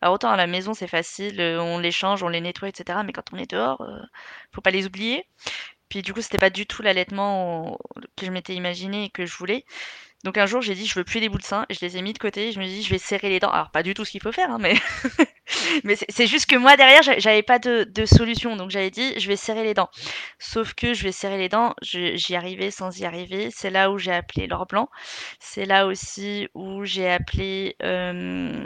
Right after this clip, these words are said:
une I B C L C, euh, qui était pas du tout, euh, elle est peut-être bien sur d'autres domaines, mais alors sur un démarrage d'allaitement, je, je tairai son nom, hein, euh, mais sur un démarrage d'allaitement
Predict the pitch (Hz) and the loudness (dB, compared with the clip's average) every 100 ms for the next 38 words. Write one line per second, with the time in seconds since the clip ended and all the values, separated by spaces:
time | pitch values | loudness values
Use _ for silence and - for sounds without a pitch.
0 | - - 196 185 185 180 - 185 180 - | -8 -6 -6 -6 -4 -4 -4 -2 -2 -2
1 | 247 - _ _ - 202 190 185 185 190 | -6 -6 _ _ -10 -6 -6 -6 -2 -2
2 | 190 _ _ _ _ _ _ - - 208 | -2 _ _ _ _ _ _ -12 -6 -2
3 | 220 220 247 247 202 247 247 - 262 277 | -2 4 6 6 4 -6 -6 -8 -6 -4
4 | 285 285 - - 214 208 208 202 202 - | -2 -4 -8 -6 -4 -4 -4 -6 -8 0
5 | 214 233 254 226 202 202 247 262 - 214 | 2 2 0 -2 -2 2 2 2 -4 -4
6 | 233 208 240 233 254 262 - 302 - - | -4 -2 0 2 0 -2 -10 -12 -12 -4
7 | 208 196 - 214 196 202 233 240 247 226 | 0 2 2 0 -2 -2 0 0 0 -2
8 | 247 226 233 220 226 - - 196 - 196 | -2 -2 -6 -6 -4 -2 -2 -4 -4 -4
9 | - 208 208 - 208 202 196 190 - - | -4 -4 -6 -8 -8 -8 -8 -10 -14 -14
10 | - - 220 202 190 190 196 - 202 196 | -14 -8 -4 -2 0 -2 -6 -6 -4 -2
11 | 226 233 240 233 226 214 - 220 220 220 | 0 0 0 -2 -2 -4 -4 -4 -2 -2
12 | 202 | -2